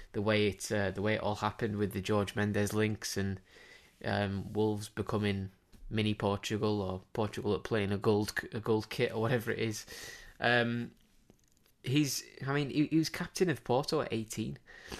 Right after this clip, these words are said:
Like, this, this kid's got everything he needs. I think he's, he's done well enough in the Premier League. I think he's one of them players where if you put him into a better team,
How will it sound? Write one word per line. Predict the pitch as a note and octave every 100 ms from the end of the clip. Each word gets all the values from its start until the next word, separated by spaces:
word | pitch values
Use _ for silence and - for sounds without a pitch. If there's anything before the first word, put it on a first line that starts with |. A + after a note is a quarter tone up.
| - _
Like, | A#2+ A#2
this, | C#3 -
this | - D#3
kid's | - C#3+ G#2+
got | - A2+ G#2 - _ _ _ _ -
everything | A#2 A2 G#2 G2
he |
needs. | G2 G#2+ A2
I | A2
think | A#2+ A2+
he's, | A2+ G#2+
he's | - A2+
done | A#2+ A2+
well | B2+ B2
enough | A#2 A2
in | G#2+
the | G2
Premier | - A2+ A#2 A2+
League. | A2+ A2 - - - - -
I |
think | - A2+
he's | A2
one | B2
of | A2+
them | G#2+
players | - A2 A2 G#2+
where | G#2 G#2
if | -
you | A2
put | - B2
him | A2+
into | G#2+ - G2+
a |
better | G2 A#2 A2
team, | G2 - A2 G2+